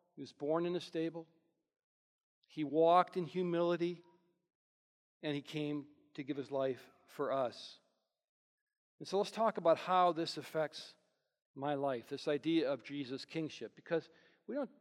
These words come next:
teach a lot about this. You know, maybe it's because it's hard to connect the dots. It doesn't make sense. You know, like, um, okay, that's great. I get all that. That's awesome. You know, it's neat. But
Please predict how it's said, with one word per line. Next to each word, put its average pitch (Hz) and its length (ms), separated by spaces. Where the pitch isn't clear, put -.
teach 202 300
a 175 40
lot 143 220
about 131 340
this. 127 300
You 165 80
know, 185 200
maybe 233 240
it's 269 120
because 208 540
it's - 160
hard 208 220
to 196 60
connect 180 380
the 156 60
dots. 156 440
It 160 120
doesn't 180 280
make 175 180
sense. - 520
You 190 60
know, 196 120
like, 180 280
um, 165 320
okay, 233 280
that's - 160
great. 254 280
I 160 60
get 214 160
all 180 200
that. 139 180
That's 170 160
awesome. 196 380
You 160 80
know, 170 100
it's 170 140
neat. 233 380
But 180 180